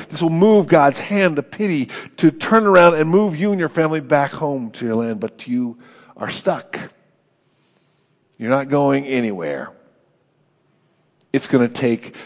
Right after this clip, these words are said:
the hand of God Almighty to do something.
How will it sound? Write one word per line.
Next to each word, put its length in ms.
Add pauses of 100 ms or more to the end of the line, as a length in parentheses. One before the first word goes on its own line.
the 100
hand 480
of 120
God 220
Almighty 640
to 140
do 180
something. 500